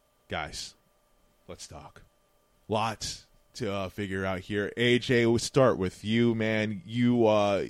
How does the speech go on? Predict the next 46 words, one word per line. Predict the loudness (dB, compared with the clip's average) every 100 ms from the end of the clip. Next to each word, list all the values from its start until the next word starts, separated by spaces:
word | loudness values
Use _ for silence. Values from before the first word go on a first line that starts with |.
| -6
you, | -4 -2 -2
you | 0 4 6
are | 6 6
governor | 4 4 4 4 0 0 -4 _
of | -6 -2
B | 0 -2
C | -4 -2
W. | 0 0
You | 2
know | 4
what | 4
it's | 2 0
like | -2 -2
to | -4 -4 -8 _ 0
work | 2 2 0
with | -6
talent | -4 -4 -2 -2
relations | 0 0 -2 -8
here. | -2 0 0 -2 _ _ _ _ _ _
Lots | 8 10 10 8
of | 2 2
free | -2 4 8
agents | 10 8 0 2
out | 4 4 4
there | 2 4 2
for | 0 0
the | 0
indies | 0 2 2 2 -2 -8 _ -4
and | -2 2
for | 4
other, | 6 6 4
uh, | 2
other | 4 6 6 4 2
main | -2 -2
promotions | 0 0 0 -4
like | -4
A | -2
E | 0
W, | 2 4 4 2
Impact, | 0 0 0 0 0
New | -4
Japan, | -2 -2 0 0
what's, | 2 2 0 -8
uh, |
so | 0 2
forth. | 4 6 6 4